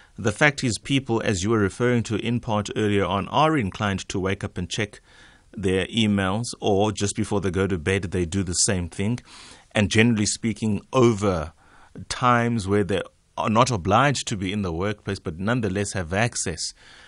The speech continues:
to their work, does that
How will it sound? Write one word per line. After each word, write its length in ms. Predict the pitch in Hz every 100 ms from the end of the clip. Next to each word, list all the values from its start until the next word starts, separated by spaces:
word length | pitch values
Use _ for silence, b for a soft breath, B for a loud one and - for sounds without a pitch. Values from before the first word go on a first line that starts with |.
| B B _
to 500 | - 143 135 117 117
their 320 | - 98 101
work, 540 | 98 87 95 104 - - b b b b b b b _ - 95 -
does 300 | - 135 90
that 260 | 117 143